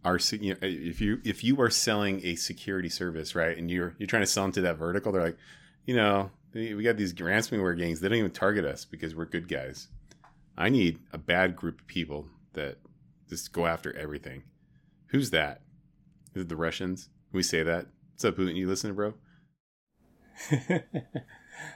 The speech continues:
Speaker 2: Vladimir Putin is a listener, and I don't know if he'll be too happy about you saying that, but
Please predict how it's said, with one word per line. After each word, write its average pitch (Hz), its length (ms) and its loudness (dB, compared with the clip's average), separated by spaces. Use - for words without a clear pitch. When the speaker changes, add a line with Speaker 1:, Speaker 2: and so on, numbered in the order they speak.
Speaker 2:
Vladimir 82 340 2
Putin 82 300 2
is 113 160 6
a 107 80 8
listener, 98 380 4
and 73 80 4
I 78 80 6
don't 87 160 4
know 82 140 4
if 80 80 0
he'll 87 120 2
be 80 120 2
too 76 180 0
happy 78 300 4
about 78 240 -2
you 80 140 -2
saying 65 400 -2
that, 95 300 4
but - 240 0